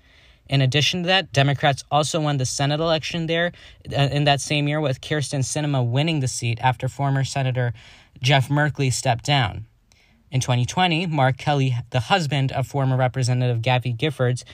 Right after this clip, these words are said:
won a Senate seat, or won the Senate seat in a special election, beating incumbent Martha McSally, outperforming President Biden's margin there.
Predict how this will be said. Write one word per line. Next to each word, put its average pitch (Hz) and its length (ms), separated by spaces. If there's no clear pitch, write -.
won 147 460
a 139 100
Senate 123 400
seat, 127 320
or 131 180
won 147 260
the 151 60
Senate 127 300
seat 127 260
in 131 120
a 127 80
special 135 520
election, 120 460
beating 139 380
incumbent 156 600
Martha 131 340
McSally, 113 760
outperforming 139 680
President 135 460
Biden's 143 420
margin 107 440
there. - 280